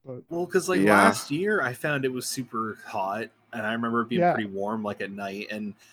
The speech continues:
Speaker 2: the whole week leading up to the trip, it was hot as hell, and then
Speaker 1: Uh-huh.
Speaker 2: it just happened to be that weekend was the weekend it, like, cooled down for whatever reason.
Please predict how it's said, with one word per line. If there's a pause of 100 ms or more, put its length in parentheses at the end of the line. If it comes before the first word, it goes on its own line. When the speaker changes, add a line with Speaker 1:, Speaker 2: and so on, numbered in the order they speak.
(240)
Speaker 2:
the
whole
week
leading
up
to
the
trip, (160)
it
was (580)
hot
as
hell, (500)
and
then
Speaker 1:
Uh-huh. (260)
Speaker 2:
it
just
happened
to
be
that
weekend
was
the
weekend
it,
like,
cooled
down (120)
for (220)
whatever
reason.